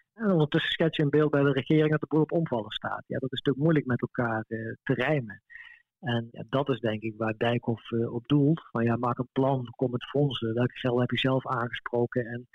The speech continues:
hoe wil je in de toekomst een gezonde betaald voetbal, eh, creëren? Zodat niet bij de eerste de beste afgelastingen de hele boel, eh, op, eh, op omvallen komt te staan. Ehm, ja, dat lijkt mij, eh, ik denk dat de, de K N V B en Eredivisie dat toch ook moet,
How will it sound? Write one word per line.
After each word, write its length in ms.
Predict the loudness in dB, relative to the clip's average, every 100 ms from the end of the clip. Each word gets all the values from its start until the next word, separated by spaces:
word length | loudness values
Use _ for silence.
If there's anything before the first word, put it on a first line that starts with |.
| -18 -18 -4
hoe 140 | 0
wil 100 | 2
je 100 | 2
in 60 | 2
de 100 | 2
toekomst 480 | 0 2 0 -2 -6
een 240 | -4 -4
gezonde 420 | -4 -2 0 2 0
betaald 340 | -2 -2 0
voetbal, 580 | 0 2 2 2 2 0
eh, 260 | 0 -2 -4
creëren? 580 | -2 0 2 2 2 0
Zodat 260 | 0 -2 0
niet 160 | -2 0
bij 120 | -2
de 60 | 0
eerste 360 | 0 0 -4
de 160 | -2 -2
beste 500 | -2 -2 0 0 -2
afgelastingen 800 | -4 -4 0 0 -2 -8 -10 -10 -12 -18 -18 _
de 100 | 0
hele 160 | 2 2
boel, 400 | 2 4 4 4
eh, 280 | 4 2 0
op, 220 | -2 0
eh, 160 | 0
op 120 | 0 0
omvallen 420 | 2 2 0 0
komt 220 | -2 -2
te 80 | -2
staan. 400 | -2 -2 -4 -12 _ -20 -20 _ _
Ehm, 340 | -8 -4 -2 -2
ja, 160 | 0 0
dat 140 | 2
lijkt 220 | 2 0
mij, 380 | 2 2 4 4
eh, 60 | 2
ik 140 | 0
denk 180 | -2 -2
dat 120 | 0
de, 160 | 2 2
de 100 | 2
K 60 |
N 200 | 0 0
V 80 | 0
B 40 | 0
en 180 | 0
Eredivisie 500 | 2 2 2 0 0
dat 140 | -2 -2
toch 220 | -2 -2
ook 160 | -2 0
moet, 180 | 0